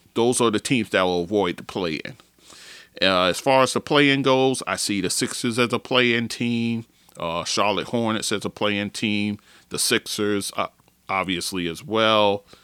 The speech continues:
as your play-in team. And then the fourth team, if I had to take a guess, would be the, um, I say the Wizards.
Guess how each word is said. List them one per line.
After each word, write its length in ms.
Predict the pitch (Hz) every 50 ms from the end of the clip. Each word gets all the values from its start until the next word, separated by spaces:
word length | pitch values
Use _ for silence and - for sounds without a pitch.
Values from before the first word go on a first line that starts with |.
| _ _ _ _ _ _ _
as 280 | - 90 92 90 - -
your 140 | 92 87 82
play-in 560 | - - - 117 107 98 95 95 95 90 87
team. 600 | - - - 113 101 95 95 92 92 90 87 92 - _ - - - - _ _
And 340 | - 85 85 85 85 82 80
then 300 | - 95 95 92 90 85
the 100 | 85 82
fourth 580 | - - - - 127 123 123 123 - - - -
team, 580 | - - - 131 127 123 120 120 120 120 110 - _
if 180 | - - - -
I 200 | 87 92 92 87
had 580 | - - - - 117 117 117 113 107 107 92 -
to 160 | - 104 90 -
take 400 | - - - 101 92 82 - - _ _ _ - - - - _ _ _ _ -
a 220 | 85 78 78 78 - - _ _ _ -
guess, 720 | - 156 156 156 151 147 - - - - - - - - _
would 520 | - 117 117 117 113 104 - _ - 101 104
be 880 | 110 110 107 107 104 101 101 101 98 98 98 98 98 98 98 98 98 95
the, 840 | - - 87 87 90 90 90 90 95 95 95 95 95 90 95 - - _ _ _ _ _ _ _ _ _ _ _ _ _ _ _ _ _ _ - - -
um, 800 | - 80 80 80 80 80 80 80 78 78 80 78 78 80 80 80 - - _ _ _ _ _ _ _ _ _ _ _ _ _ _ _ - - _ _ _ _ _ _
I 160 | - 120 170
say 200 | 233 - 247 269
the 80 | 240 233
Wizards. 640 | 226 226 240 262 - 131 80 - - - - -